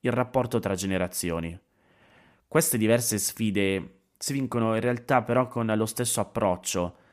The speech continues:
passando dalla crescita della quantità alla qualità della crescita, il che significa promuovere la qualità dei consumi e del rapporto con l'ambiente, la qualità della formazione delle nuove generazioni e la valorizzazione del loro capitale umano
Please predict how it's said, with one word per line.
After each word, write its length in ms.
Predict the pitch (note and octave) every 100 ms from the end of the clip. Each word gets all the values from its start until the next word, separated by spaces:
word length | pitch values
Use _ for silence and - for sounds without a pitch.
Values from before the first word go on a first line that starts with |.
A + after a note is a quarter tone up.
| _
passando 460 | - C#3 - A2+ G#2+
dalla 400 | G#2 G#2 G#2 G#2
crescita 560 | - C#3+ D3 - A2 G2+
della 260 | G2 F#2
quantità 840 | - G2+ G2+ B2+ A#2+ C#3 D3 - _ _ _ _
alla 280 | - A2+ G#2+
qualità 460 | - B2 A#2 B2
della 220 | A#2 A2+ F#2+
crescita, 680 | G2 F2+ - F2+ F#2 F2 - _ _ - -
il 180 | B2+
che 120 | - D#3+
significa 500 | A#2+ A#2+ A2 A2 G#2
promuovere 500 | A#2+ B2+ A#2 G#2 G#2
la 220 | G#2 G#2
qualità 340 | A#2 G#2+ A#2
dei 140 | A2+ G#2+
consumi 640 | G#2+ G#2+ - C#3 C#3 A#2
e 40 |
del 140 | G#2 G2+
rapporto 420 | G#2 - G#2+ -
con 140 | -
l'ambiente, 760 | G2 G2 G2 A2 F#2 - F2+ - - - _
la 140 | - A2
qualità 360 | A#2 A2+ A#2
della 160 | A2+ A2
formazione 600 | - A2 A2 G#2 - A2+
delle 160 | G#2+ G#2
nuove 200 | G#2+ G#2
generazioni 880 | G2 G2+ F#2+ - A2+ A#2 F#2 E2+ - _ _ -
e 220 | C3 -
la 140 | G2 G2+
valorizzazione 840 | G#2 G#2+ A2 G#2 A#2+ - C#3+ C3+
del 120 | G#2+
loro 180 | A2 A2
capitale 460 | G#2 F#2 G2+ G2
umano 540 | F#2+ F#2+ E2+ D#2 E2